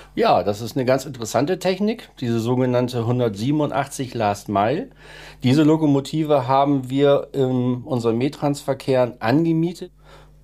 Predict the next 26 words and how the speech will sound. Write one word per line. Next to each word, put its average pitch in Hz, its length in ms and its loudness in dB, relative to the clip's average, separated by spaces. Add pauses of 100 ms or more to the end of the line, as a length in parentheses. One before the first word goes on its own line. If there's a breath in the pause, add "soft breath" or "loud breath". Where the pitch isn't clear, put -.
(160)
und 131 580 0
fahren 131 480 0
mit 131 180 -4
der 131 160 2
entsprechend, 123 460 -2
wie 120 80 -6
du 120 140 -4
gesagt 117 300 -2
hast, 117 180 -8
die 117 60 -10
Verkehre 113 380 0
nach 101 140 -2
Gernsheim. 160 640 -2 (320 loud breath)
Die 123 60 0
Besonderheit 139 600 2
ist 104 140 -6
eben 135 300 -2
halt 131 200 -2
dieser 120 220 -2
Dieselmotor, 123 1040 0 (340 loud breath)
damit 127 360 2
eben 147 340 0
halt 147 220 0
eine 127 320 -2
elektrische 151 580 -2
Lokomotive 143 960 -2